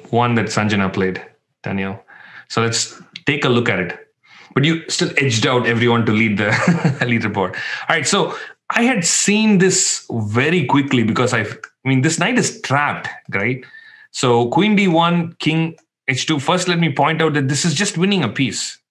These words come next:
Again, it's simple chess. I don't have to worry about anything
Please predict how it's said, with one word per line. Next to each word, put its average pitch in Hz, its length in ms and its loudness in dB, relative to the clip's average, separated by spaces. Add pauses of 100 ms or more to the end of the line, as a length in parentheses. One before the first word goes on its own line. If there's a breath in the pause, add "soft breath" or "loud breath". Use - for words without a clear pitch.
(120)
Again, 127 280 -2
it's 120 160 -4
simple 175 480 0
chess. 131 360 -2
I 110 80 -2
don't 123 180 0
have 117 160 -2
to 123 80 -2
worry 113 240 0
about 113 220 -2
anything 107 500 -4